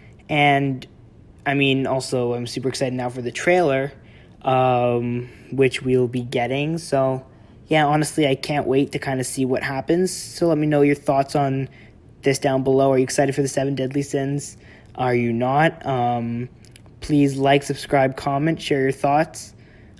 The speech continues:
Uh, follow us on social media. The links are in the description. And, of course, um, see you next time. Bye.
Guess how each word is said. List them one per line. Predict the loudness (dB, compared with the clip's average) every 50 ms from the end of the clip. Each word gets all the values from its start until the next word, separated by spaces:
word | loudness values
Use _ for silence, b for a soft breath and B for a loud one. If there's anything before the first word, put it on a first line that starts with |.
| B -4
Uh, | 0 0 0 0 -2
follow | -4 0 4 6 6 6 6
us | 4 4 0
on | -2
social | 0 0 0 0 0 -2 -2
media. | -2 0 2 2 0 0
The | 0 -2
links | -2 -2 -2 0 0
are | 0
in | 0
the | 0 0
description. | 0 -2 -4 -2 -2 -4 -4 -2 -2 -2 -2 -2 -2 -4 B B B B B B B -8 -2
And, | 0 0 2 0
of | 0 -2 -4
course, | -4 -2 0 2 2 0 0 -4 -8 -10 -8
um, | -6 -6 -4 -4 -6
see | -4 -2 0
you | 0
next | 0 0 -2 -4
time. | -4 -4 -4 -4 -6 -2 0
Bye. | 2 2 2 0 -2 -6